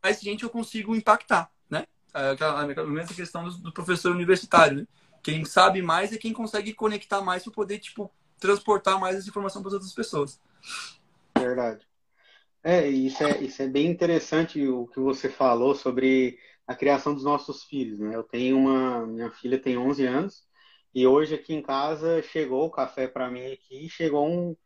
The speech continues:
Speaker 2: uma amostra do café do, do jacu, né? Do pássaro. E aí eu fiz o café e aí não falei nada. Fiquei calado, servi o café aqui, meus pais estão me visitando aqui, que eles são de Goiás, né? Eu sou de Goiás, mas tô aqui em Criciúma também.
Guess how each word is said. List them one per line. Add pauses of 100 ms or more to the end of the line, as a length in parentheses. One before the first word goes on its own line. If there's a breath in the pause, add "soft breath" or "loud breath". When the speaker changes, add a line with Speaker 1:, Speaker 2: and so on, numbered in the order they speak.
(160)
Speaker 2:
uma
amostra
do
café
do,
do
jacu,
né? (680)
Do
pássaro. (360 soft breath)
E
aí
eu
fiz
o
café
e
aí
não
falei
nada. (140)
Fiquei
calado, (680)
servi
o
café
aqui,
meus
pais
estão
me
visitando
aqui,
que
eles
são
de
Goiás,
né?
Eu
sou
de
Goiás,
mas
tô
aqui
em
Criciúma
também.